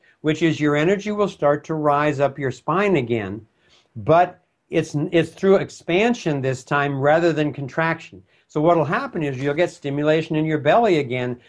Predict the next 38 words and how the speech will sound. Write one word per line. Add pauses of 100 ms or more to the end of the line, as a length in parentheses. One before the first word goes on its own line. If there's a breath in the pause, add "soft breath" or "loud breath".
(100)
but
it'll
feel
good. (380)
And
we
call
it
excitement. (120)
You
start
getting
excited
about
something. (240 soft breath)
And
if
that, (200)
if
you
let
that
last
for
even
two
minutes, (280)
it
naturally (160 loud breath)
expands
into
your
chest,
and
we
call
that
enthusiasm.